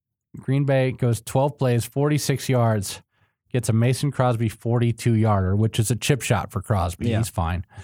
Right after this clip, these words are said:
Speaker 1: So it's twenty to three. Chicago gets the ball back. And they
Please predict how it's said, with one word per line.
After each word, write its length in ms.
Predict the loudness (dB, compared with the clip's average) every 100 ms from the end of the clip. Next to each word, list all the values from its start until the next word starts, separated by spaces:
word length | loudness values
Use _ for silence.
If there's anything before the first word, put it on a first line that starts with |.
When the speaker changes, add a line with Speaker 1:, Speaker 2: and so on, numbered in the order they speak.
| -20 _ _ _ -14
Speaker 1:
So 180 | -2 -2
it's 140 | -2
twenty 280 | -4 0 0
to 80 | 0
three. 420 | -4 -4 -2 -2 -6 -20 _ _ _ _ _ _ _ _ -20 _ _ _ _ _ _ _
Chicago 500 | -14 -2 0 0 0
gets 240 | -2 -2
the 80 | -2
ball 240 | 2 2
back. 420 | 2 0 0 -4 -14 _ _ _ _ _ _ _ _ _ _ _ _ _ _ _ _ _ _ _ _ _ _ _ _ _ _ _ _ _ _ _ _ _ _ -4
And 460 | 0 2 4 2 0
they 580 | -4 0 2 2 0